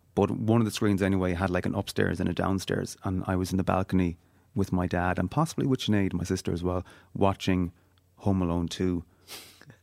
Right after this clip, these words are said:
And, like, the cinema was, was full or almost full, and I just remember the feeling of kind of everyone laughing and kinda going, "Wow," you know, they've been totally captured by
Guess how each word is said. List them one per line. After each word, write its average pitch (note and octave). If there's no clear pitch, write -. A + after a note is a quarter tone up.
And, F#2
like, F#2+
the G2+
cinema C3
was, A2
was G#2
full G#2
or F#2+
almost G2+
full, F2+
and A2
I G#2
just -
remember G#2+
the F2+
feeling F#2+
of G2
kind F#2+
of F2
everyone F#2
laughing F2
and F#2+
kinda F#2
going, E2+
"Wow," F2+
you G2
know, E2+
they've G2
been G#2
totally G#2+
captured G2
by F2